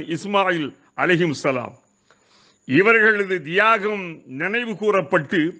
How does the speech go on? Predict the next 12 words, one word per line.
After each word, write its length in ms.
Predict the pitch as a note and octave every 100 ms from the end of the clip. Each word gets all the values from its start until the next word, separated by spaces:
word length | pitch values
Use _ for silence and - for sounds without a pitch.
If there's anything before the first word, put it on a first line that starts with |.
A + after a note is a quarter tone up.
| _ _ _ _ _ _ -
பசுமையாக 680 | E3 E3 A#3+ B3 A#3+ A#3+ A#3
உயிர்ப்பிப்பதுதான் 1040 | A3+ G3+ A#3 G3 A3 F3 G3+ F#3+ G3 F3 C#3+ - _ _ _ _ _ _ _ _ _ _ _ _ _ _
ஈதுல் 500 | A2 D#3+ F#3+ F3 E3+ C3+ A#2 - _ _ _ -
அல்ஹா 440 | C#3+ G3+ F3 F3+ F3
என்று 200 | E3 C#3
சொல்கின்ற 460 | E3 C#3+ C#3+ C3+ C3+ A2+ - _ _ _ _ _ _ _ _ _ _ _ _
பெருநாளின் 680 | A#2 D3+ F3 D#3 C#3 C3 A#2+ G#2+ F#2 _ _ _
முக்கிய 340 | B2 B2+ E3+ D3+
அம்சம், 440 | A#2 C#3 B2+ C3 G#2+
தத்துவம். 500 | F2 A2+ F#2 D2+ A#1+ _ _ _ _ _ _ _ _ _ _ _ _ _ _ _ _ _ _ -
பெருநாளில் 720 | B2 F3 G3+ F#3+ F#3+ F3+ F3
செய்யப்படும் 760 | C#3 E3 F#3+ A3 D#3+ F#3 E3+ C#3+